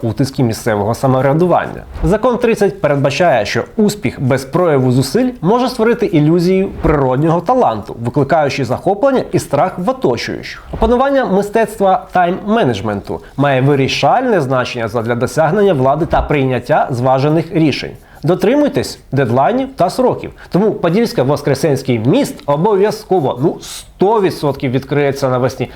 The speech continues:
а метро на Троєщину поїде до двадцять п'ятого року,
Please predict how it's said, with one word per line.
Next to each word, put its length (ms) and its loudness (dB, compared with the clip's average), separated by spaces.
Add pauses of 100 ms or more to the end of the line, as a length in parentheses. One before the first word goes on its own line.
а 120 2
метро 400 0
на 160 0
Троєщину 580 -2 (480)
поїде 840 0
до 140 -2
двадцять 340 -2
п'ятого 400 0
року, 300 -8